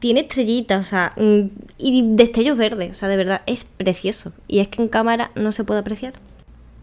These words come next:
Lo siento, pero es que aquí se me cortó el vídeo y no me di cuenta, por lo que no ha quedado grabado cómo me he hecho el,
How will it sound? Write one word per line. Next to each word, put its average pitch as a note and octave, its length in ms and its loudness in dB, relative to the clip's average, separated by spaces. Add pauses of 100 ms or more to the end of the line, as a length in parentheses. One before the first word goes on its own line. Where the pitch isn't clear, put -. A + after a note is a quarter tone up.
(300)
Lo A3 140 0
siento, G#3+ 340 0
pero G#3 120 0
es G3+ 60 -4
que G#3+ 120 -4
aquí F#3+ 200 -6
se F#3 140 -4
me F3 100 -2
cortó F#3 240 -6
el G3 80 -2
vídeo G#3+ 300 0
y - 20 -2
no F3 100 -2
me E3+ 120 -2
di F3 100 -2
cuenta, G3 460 -4
por F#3 120 -4
lo F3+ 220 -2
que E3+ 480 -2
no F3+ 220 -2
ha F3 60 -4
quedado F3+ 260 -4
grabado E3+ 520 -4
cómo F3+ 220 -6
me F3 100 -6
he E3+ 40 -6
hecho E3 400 -12 (480)
el, D#3+ 880 -6